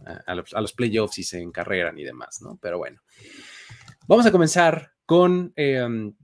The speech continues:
a explicarles de nuevo la dinámica. Si ustedes no la conocen, ya saben que, este, cada uno de nosotros, y además ustedes también, como el pueblo bueno que son, tienen derecho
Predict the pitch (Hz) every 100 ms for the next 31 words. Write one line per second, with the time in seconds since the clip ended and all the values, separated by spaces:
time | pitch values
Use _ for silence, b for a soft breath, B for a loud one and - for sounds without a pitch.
0 | _ 71 123 - 147 156 160 131 135 156
1 | 123 123 110 123 123 113 117 104 - 107
2 | 104 113 113 143 147 - 120 127 - -
3 | - 131 135 131 123 123 - - 120 120
4 | 123 123 110 101 - 95 92 - - 131
5 | 135 135 139 131 120 110 143 131 117 -
6 | 143 160 208 233 - - _ _ _ _
7 | 143 - 175 170 - 113 120 127 123 110
8 | 101 95 92 107 - 113 110 104 98 104
9 | 107 117 107 95 95 113 113 113 117 110
10 | 98 98 101 127